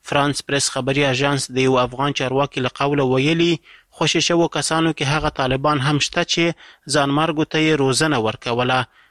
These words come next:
او یا یې هم د ځانمرګو بریدونو د واسکټونو په جوړولو او د بهرنیو په برمته کولو کې لاس درلود. افغان حکومت بیا له هر خوشي شوي کس نه یو لیکلی تضمین اخلي چې بیا به د جګړې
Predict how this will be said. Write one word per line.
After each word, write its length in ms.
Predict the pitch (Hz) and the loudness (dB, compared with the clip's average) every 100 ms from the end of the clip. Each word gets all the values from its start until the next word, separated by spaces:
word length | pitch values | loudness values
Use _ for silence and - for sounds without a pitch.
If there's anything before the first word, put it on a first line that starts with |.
| - | -6
او 80 | 127 | 0
یا 120 | 139 143 | 2 2
یې 100 | 127 | 0
هم 160 | 143 151 | 0 0
د 160 | 147 135 | -2 0
ځانمرګو 500 | 135 131 151 143 143 | 0 2 0 0 -2
بریدونو 380 | 135 131 151 156 | 0 0 0 0
د 80 | 147 135 | 2 0
واسکټونو 500 | 131 - 135 151 156 | -2 -4 -4 -2 0
په 80 | 143 131 | 0 0
جوړولو 480 | 135 131 165 180 180 - - _ _ - 170 | 2 4 4 4 2 0 -16 _ _ -4 0
او 100 | 170 156 | 0 0
د 20 | 160 | -2
بهرنیو 460 | 156 156 160 175 170 - | 0 0 0 2 2 0
په 60 | 143 | -2
برمته 320 | 139 135 135 - | 0 0 -4 -2
کولو 300 | 151 175 160 | 0 2 2
کې 380 | - 127 131 135 135 | 0 -2 -2 -2 0
لاس 240 | 135 120 - 113 | 0 0 -6 -6
درلود. 380 | 113 131 135 - - _ - - 131 | -2 0 0 -2 -12 _ -18 -4 -4
افغان 300 | - 147 151 | 0 0 0
حکومت 360 | 135 - 147 139 143 | -2 -2 -2 0 0
بیا 80 | |
له 120 | 131 127 151 | 0 0 -2
هر 120 | 151 | -4
خوشي 240 | - 139 135 | -4 -2 0
شوي 260 | 165 160 | 0 0
کس 300 | 156 160 147 165 | 0 -2 -2 0
نه 80 | 156 | 2
یو 100 | 127 127 | 2 0
لیکلی 320 | - 160 156 | 0 0 0
تضمین 440 | - 123 160 170 | 0 -2 0 0
اخلي 340 | 170 151 175 175 | 0 -2 -2 -2
چې 120 | - 135 | -2 0
بیا 140 | 156 160 | 0 0
به 140 | 160 | -2
د 100 | 147 127 | -2 -2
جګړې 280 | 135 143 | -2 2